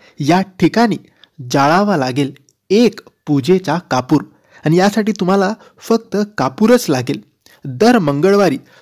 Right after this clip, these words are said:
तुम्हाला हा उपाय करायचा आहे. जर खूप कटकटी होत असतील, पती-पत्नीमध्ये वादविवाद होत असतील किंवा घरात कोणाचे भांडण होत असेल, कटकटी होत असतील, तर हा उपाय अवश्य करावा. यासाठी मित्रांनो, मंगळवारचा दिवस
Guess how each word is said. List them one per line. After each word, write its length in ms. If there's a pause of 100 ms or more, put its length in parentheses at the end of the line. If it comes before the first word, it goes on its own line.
(140)
तुम्हाला 280
हा 140
उपाय 440 (360)
करायचा 440
आहे. 200 (480)
जर 200
खूप 260
कटकटी 440
होत 220
असतील, 300 (400)
पती-पत्नीमध्ये 800
वादविवाद 580
होत 200
असतील 260 (280)
किंवा 180
घरात 320 (360)
कोणाचे 400
भांडण 420
होत 220
असेल, 280 (440)
कटकटी 420
होत 220
असतील, 500
तर 80
हा 80
उपाय 360 (180)
अवश्य 380
करावा. 360 (520)
यासाठी 320
मित्रांनो, 500 (260)
मंगळवारचा 640
दिवस 280